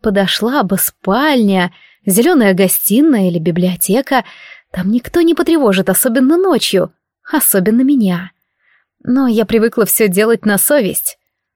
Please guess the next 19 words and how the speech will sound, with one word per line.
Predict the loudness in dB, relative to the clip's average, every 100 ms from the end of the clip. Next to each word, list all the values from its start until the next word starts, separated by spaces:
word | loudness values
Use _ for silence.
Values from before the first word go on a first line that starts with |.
| _
Нужно | -4 0 0 2 0
подняться | 2 2 2 0 -2 -4
как | -4 0
можно | 0 2 0 0
выше. | 0 -2 -2 -4 -4 -8 _ _ _ _
Насколько | -2 0 0 0 0
выше, | 2 0 -2 -4
в |
журнале | 0 2 2 2 2
не | 2 0
уточнялось, | -2 -4 -4 -2 -2 -2 -4 -6 _ _ _
но | 0 0
Северная | 0 -2 0 0 0
башня — | 0 0 -2
самая | -2 0 0 0 0
высокая | 0 0 -2 0 -2 -2
точка | -2 -4 -2 -2
родового | 0 2 2 0
замка. | 0 0 -2 -4 -8